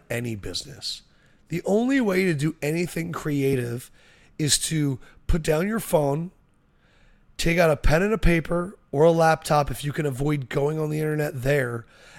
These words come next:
and thinking and actually creating. It's the only way that I've ever done anything creative. But when you're listening to everybody else, you end up making this mishmash that has no identity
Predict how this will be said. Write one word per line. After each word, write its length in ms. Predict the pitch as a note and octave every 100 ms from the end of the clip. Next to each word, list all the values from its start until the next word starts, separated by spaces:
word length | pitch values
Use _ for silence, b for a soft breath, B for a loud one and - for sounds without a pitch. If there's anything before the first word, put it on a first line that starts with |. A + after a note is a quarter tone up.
| -
and 240 | D#3 D3+
thinking 640 | - - C3 A#2+ - G2+ - b b b -
and 140 | C#3+ -
actually 580 | - D3+ D#3+ - F3+ F3+
creating. 800 | D3+ - C#3+ B2 A#2 E2 - B2+ b b
It's 100 | -
the 140 | - -
only 280 | G3+ A3+ A3+
way 140 | G3
that 120 | E3+
I've 220 | D3+ F#3
ever 220 | F3+ C#3 B2
done 220 | C3 C3+
anything 480 | B2 B2 A2 B2+ A2+
creative. 600 | - A#2 A#2 B2 D3 - b b b b -
But 300 | F#3+ F#3 -
when 220 | D#3 F3+ F3+
you're 180 | F3+
listening 560 | D#3+ F3 G3+ - A3+ F#3
to 160 | - -
everybody 520 | E3 E3+ D#3+ D#3 D3+
else, 480 | F#3 E3 C#3 - - B B
you 160 | D3 F3+
end 220 | - F#3 F#3+
up 140 | F3+
making 480 | D#3+ D#3+ E3 F3+ E3+
this 240 | D3+ -
mishmash 840 | C3 C3+ F3+ D#3+ D#3 D3+ D3 D3
that 140 | - C3+
has 260 | C3+ A#2+
no 240 | B2+ D3 D#3+
identity 800 | D#3 D3 B2+ D3 E3+ C#3 B2